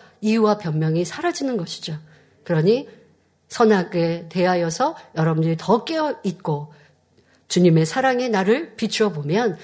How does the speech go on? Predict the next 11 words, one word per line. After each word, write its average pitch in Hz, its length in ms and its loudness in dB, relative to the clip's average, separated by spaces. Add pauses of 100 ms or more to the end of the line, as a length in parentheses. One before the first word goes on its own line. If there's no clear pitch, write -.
(120)
참 294 280 -4
회개를 233 520 0
이루기가 165 500 -2
더 156 220 -4
쉽습니다. 160 880 -4 (400)
자, 269 140 2
이런 269 360 6
중심의 294 600 2
회개는 285 760 2
치료와 254 760 2
응답받을 226 960 0